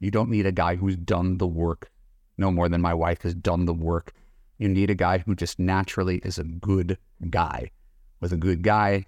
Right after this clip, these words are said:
you can be yourself. All these problems go away. So I hope that feels good, that validation. Um, I wanna complete on today's Love U Love story. Uh,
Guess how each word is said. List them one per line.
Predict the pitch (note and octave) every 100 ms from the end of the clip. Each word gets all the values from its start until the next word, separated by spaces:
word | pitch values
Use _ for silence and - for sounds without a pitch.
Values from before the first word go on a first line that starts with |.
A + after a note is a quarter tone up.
| -
you |
can | - E2
be | -
yourself. | - - F#2 F2+ - - -
All | F#2 F2+
these | F2 F2
problems | - E2 E2+ E2 -
go | -
away. | - - - - _ _ - _ _ _ - _
So | - A2+ A2+ _ _ _ _ - - - -
I |
hope | A2+ C3 -
that | A2
feels | - G2+ -
good, | F#2 - - _ -
that | G2
validation. | - F#2 E2+ E2 - - _ _ _ _ _ _
Um, | - F2+ F#2 F#2 F2+ F#2 - _ _ _ _
I | A2+
wanna | B2 C3 B2+ A#2+ A#2+ A#2+ _
complete | - B2 - A3 D#2+ - -
on | G2 G2 G2 G2
today's | G#2 G2 G2 F#2
Love | F2 F2
U | F2
Love | D#2+ F2+ F2
story. | - - F#2 E2+ D#2 D#2 - _ _ _ -
Uh, | D#2+ D#2